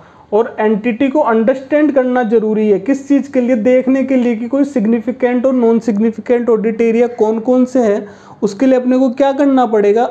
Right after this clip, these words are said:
Entity को समझना तो पड़ेगा। अगर entity को ही नहीं समझ पा रहे अपन, वो क्या कर रही है, किस business से related हुई है, उसका management क्या है, उसको, मतलब उसका main objective क्या है,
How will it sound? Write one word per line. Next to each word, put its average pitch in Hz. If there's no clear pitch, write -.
Entity 202
को 254
समझना 214
तो 240
पड़ेगा। 233
अगर 180
entity 185
को 202
ही 214
नहीं 220
समझ 196
पा 185
रहे 165
अपन, 185
वो 208
क्या 185
कर 185
रही 170
है, 202
किस 208
business 165
से 214
related 180
हुई 156
है, 170
उसका 196
management 170
क्या 185
है, 190
उसको, 208
मतलब 247
उसका 262
main 247
objective 220
क्या 262
है, 185